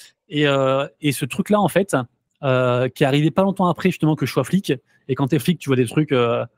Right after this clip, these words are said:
tu vois, j'ai vu des, je sais pas, des bébés morts, des machins, des trucs horribles et tout, tu vois. Donc, tu sais, j'avais vraiment ce truc un peu noir, tu vois. Et, euh, et je me suis un peu perdu en digression, désolé.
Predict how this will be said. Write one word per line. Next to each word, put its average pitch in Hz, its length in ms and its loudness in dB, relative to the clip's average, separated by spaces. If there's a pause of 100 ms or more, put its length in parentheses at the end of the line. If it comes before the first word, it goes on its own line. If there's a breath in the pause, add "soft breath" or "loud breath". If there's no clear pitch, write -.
(360)
tu - 80 -2
vois, 143 80 4
j'ai 123 120 0
vu 127 140 -2
des, 123 140 0
je 117 60 0
sais - 80 -6
pas, 147 100 0
des 131 100 2
bébés 131 200 2
morts, 135 280 2
des 131 80 -2
machins, 123 240 -2
des 120 60 -2
trucs 120 180 -6
horribles 131 200 2
et 120 40 -2
tout, 170 100 -2
tu - 80 -12
vois. 147 160 0 (300 loud breath)
Donc, 139 120 -2
tu 190 60 4
sais, 190 40 2
j'avais 139 160 0
vraiment 143 220 2
ce - 100 -12
truc 165 200 -6
un 143 80 2
peu 131 100 -2
noir, 143 300 0
tu - 80 -4
vois. 175 180 0 (680 soft breath)
Et, 139 220 0
euh, 123 960 -4 (640)
et 135 60 2
je - 80 2
me 143 40 4
suis 143 100 2
un 143 40 4
peu 165 60 0
perdu 151 180 4
en - 20 2
digression, 143 340 2
désolé. 139 320 2